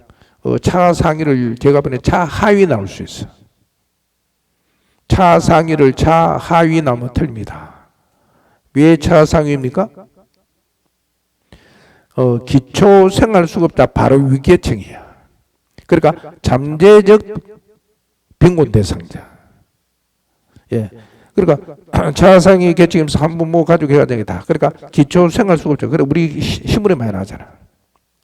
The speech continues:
뭐, 노인이 죽은 지 육 개월 지났다. 이 보니까, 어, 기초생활수급자 아니야. 그런데, 예, 정부로부터 혜택을 못 받아. 그죠?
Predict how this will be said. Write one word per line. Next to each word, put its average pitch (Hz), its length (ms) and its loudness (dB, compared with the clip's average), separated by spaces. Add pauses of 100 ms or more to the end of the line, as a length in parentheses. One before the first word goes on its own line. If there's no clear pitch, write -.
(640)
뭐, 170 160 2
노인이 170 360 2
죽은 170 260 -4
지 151 400 -4 (180)
육 156 140 0
개월 143 180 4
지났다. 98 600 -8 (280)
이 175 140 -2
보니까, 165 380 -2 (360)
어, 147 120 2
기초생활수급자 160 1000 -2
아니야. 101 500 -10 (1000)
그런데, 180 500 2 (580)
예, 143 180 2
정부로부터 160 480 2
혜택을 175 360 2
못 107 180 -12
받아. - 340 -12 (800)
그죠? 160 300 -6